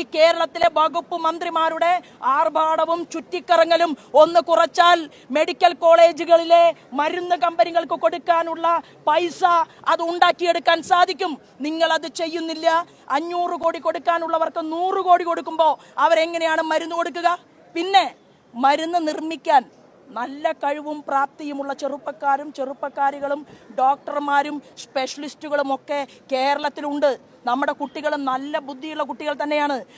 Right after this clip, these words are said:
അവർ കർണാടകയിലും ആന്ധ്രയിലും തെലങ്കാനയിലും പോയി മരുന്ന് കമ്പനികൾക്ക് വേണ്ടി മരുന്നുണ്ടാക്കുന്നു. കേരളത്തിൽ ഒരു മരുന്ന് നിർമ്മാണ കമ്പനി പോലും, പണ്ടത്തെ ആലപ്പുഴയിലെ കമ്പനി കഴിഞ്ഞാൽ ഒരു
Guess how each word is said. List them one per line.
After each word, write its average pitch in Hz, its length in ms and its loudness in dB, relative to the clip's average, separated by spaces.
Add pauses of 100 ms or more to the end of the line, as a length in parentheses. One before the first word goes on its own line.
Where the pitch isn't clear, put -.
(180)
അവർ 294 120 -2 (160)
കർണാടകയിലും 294 800 -2 (540)
ആന്ധ്രയിലും 285 640 -4 (300)
തെലങ്കാനയിലും 302 880 0
പോയി 294 240 0 (340)
മരുന്ന് 302 500 0
കമ്പനികൾക്ക് 294 540 -2
വേണ്ടി 285 200 -2 (100)
മരുന്നുണ്ടാക്കുന്നു. 285 760 0 (340)
കേരളത്തിൽ 311 580 0 (960)
ഒരു 285 320 0
മരുന്ന് 311 440 -4
നിർമ്മാണ 285 360 -2 (160)
കമ്പനി 277 400 0
പോലും, 277 280 0 (280)
പണ്ടത്തെ 269 460 0
ആലപ്പുഴയിലെ 277 520 -2 (100)
കമ്പനി 269 320 -2
കഴിഞ്ഞാൽ 269 360 -2 (300)
ഒരു 285 140 2